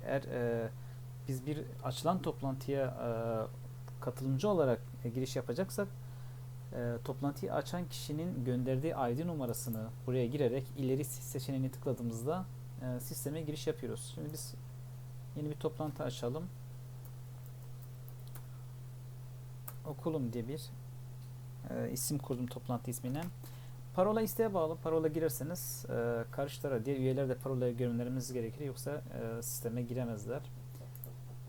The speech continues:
İleri seçeneğini tıklıyorum. Ve sisteme, e, giriş yapıyoruz. Ben şimdi telefonumdan da uygulamayı açıp, e, sisteme dahil olacağım. Evet.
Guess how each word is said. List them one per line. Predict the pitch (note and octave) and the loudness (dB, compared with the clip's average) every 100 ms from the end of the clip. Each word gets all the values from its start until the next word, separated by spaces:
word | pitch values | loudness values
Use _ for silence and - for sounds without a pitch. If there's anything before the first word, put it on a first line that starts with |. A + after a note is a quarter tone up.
| C#3+ | 0
İleri | D3+ D#3+ | 2 2
seçeneğini | D#3+ - D#3+ D3+ D3 | 0 -2 -2 -2 -2
tıklıyorum. | C3 - C3 B2+ C#3 F3+ - - - - - - - - - - - - - - - - - - - - - - - - - - - - - | -4 -6 0 0 0 -2 -6 -10 -10 -10 -10 -10 -10 -10 -10 -10 -10 -10 -10 -10 -10 -10 -10 -10 -8 -8 -8 -8 -8 -8 -8 -8 -8 -8 -6
Ve | - | -4
sisteme, | - - - C#3+ C3+ C#3 - - | -4 -4 0 4 4 2 0 0
e, | B2 A#2+ A#2+ A#2+ | 6 8 8 6
giriş | C#3 - | 2 4
yapıyoruz. | B2+ - C3 C#3 | 2 2 2 4
Ben | D3+ | 2
şimdi | - C#3+ | 0 6
telefonumdan | D#3+ D#3 E3 D#3+ D#3+ D3+ | 8 8 6 6 6 8
da | C3 A#2+ C3 | 10 10 8
uygulamayı | C3+ C#3 A#2+ B2 | 4 6 6 6
açıp, | B2 - | 4 0
e, | - - - - - - - A2+ G#2+ B2 A#2+ | -4 -6 -8 -8 -8 -6 -4 -2 -2 -4 -4
sisteme | - - B2+ B2+ B2+ | -4 0 2 4 6
dahil | B2 B2+ | 6 6
olacağım. | G#2 F#2+ A2 C3+ - - - - - - - - - - - - - - - - - - - - - - - - - - - - - - - - - - - - | 4 2 0 -2 -4 -6 -6 -6 -6 -6 -8 -8 -8 -8 -8 -8 -8 -8 -6 -4 -2 -2 -2 -6 -6 -6 -6 -6 -6 -6 -8 -8 -8 -8 -8 -10 -14 -14 -14 -6
Evet. | A2+ | -6